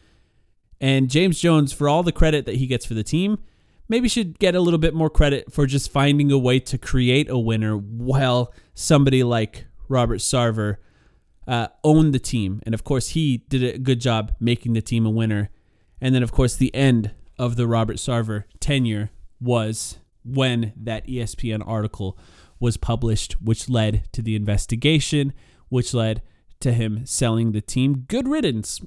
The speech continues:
as far as I'm concerned. I think he was bad at owning a team. He seems to be someone who treats people badly, and I don't hear a lot of good stories about him outside of that. Do you have any last words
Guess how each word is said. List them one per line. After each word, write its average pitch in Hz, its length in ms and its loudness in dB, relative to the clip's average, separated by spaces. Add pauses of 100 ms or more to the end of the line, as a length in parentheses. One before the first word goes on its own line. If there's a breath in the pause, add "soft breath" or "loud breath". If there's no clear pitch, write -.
as 143 200 -2
far 156 200 2
as 156 140 6
I'm 147 180 4
concerned. 143 600 0 (180)
I 135 80 -4
think 143 200 0
he 151 100 2
was 135 160 4
bad 135 320 4
at 190 120 0
owning 170 300 2
a 156 40 0
team. 190 400 0
He 139 160 2
seems 156 340 2
to - 100 0
be 139 180 0
someone 143 360 2
who 127 100 4
treats 143 320 -2
people 135 300 0
badly, 165 640 0 (560 soft breath)
and 139 160 4
I 151 40 6
don't 180 200 2
hear 196 180 4
a 202 60 6
lot 185 240 4
of 175 80 0
good 165 140 2
stories 180 420 2
about 160 260 2
him 147 180 4
outside 135 360 2
of 123 100 2
that. 143 340 4 (480 soft breath)
Do 147 120 0
you 147 80 6
have 151 140 4
any 156 180 6
last 147 360 4
words 165 540 8